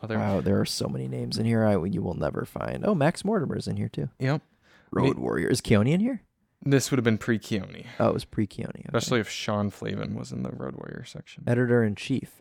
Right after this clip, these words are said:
Speaker 2: Eddie
Speaker 1: Alterman.
Speaker 2: Alterman.
Speaker 1: Mm-hmm. Um, I don't think anyone would really know any of the other, like, from, like, if you're a YouTube fan, anyone on this masthead was,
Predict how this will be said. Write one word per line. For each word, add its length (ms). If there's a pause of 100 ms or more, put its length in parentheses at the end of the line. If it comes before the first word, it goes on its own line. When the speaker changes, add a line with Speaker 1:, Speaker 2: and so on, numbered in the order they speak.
Speaker 2:
Eddie 460 (320)
Speaker 1:
Alterman. 400
Speaker 2:
Alterman. 500 (160)
Speaker 1:
Mm-hmm. 280 (1200)
Um, 380
I 80
don't 160
think 240 (140)
anyone 340
would 140
really 240
know 420
any 180
of 120
the 80
other, 680
like, 200
from, 200
like, 220
if 140
you're 160
a 260
YouTube 540
fan, 540 (580)
anyone 420
on 140
this 200
masthead 460
was, 420